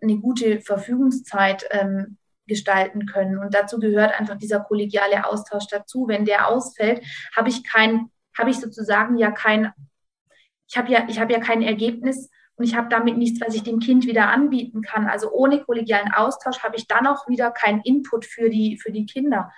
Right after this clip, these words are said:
Von dem her ist es essentiell, dass wir diese Stunde auf jeden Fall, ähm, freischaufeln für die Mitarbeiter.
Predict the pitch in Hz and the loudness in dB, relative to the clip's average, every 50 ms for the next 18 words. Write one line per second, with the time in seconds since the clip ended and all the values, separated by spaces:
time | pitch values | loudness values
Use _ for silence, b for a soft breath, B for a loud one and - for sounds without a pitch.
0 | B B B B B B - 240 233 233 240 233 240 240 240 226 226 - 233 220 | B B B B B B 0 2 6 6 6 6 4 0 -2 -2 -4 -2 -4 -4
1 | - 233 226 226 - - - 214 214 240 254 240 220 214 214 - 220 208 214 214 | -4 -2 -4 -4 -4 0 0 2 4 4 4 4 4 2 0 -2 -4 -4 -2 -2
2 | 202 214 208 - - - 226 233 240 240 202 190 202 - - - 214 226 226 254 | 0 0 -2 -2 -4 -4 0 2 2 2 2 0 0 -2 -4 -2 0 2 2 2
3 | 240 - - 214 208 208 214 208 - 196 202 196 202 208 208 202 - 202 208 220 | 0 0 0 2 2 2 2 0 0 2 2 0 0 -2 -4 -4 -2 0 -2 -2
4 | 220 - 208 196 202 - - 196 196 202 202 190 190 190 190 190 - - 98 - | -2 -2 -4 -4 -4 -4 -8 -10 -10 -10 -12 -12 -12 -10 -12 -10 -10 -10 -10 -8
5 | 110 107 107 - 101 104 104 | -8 -10 -8 -10 -12 -14 -14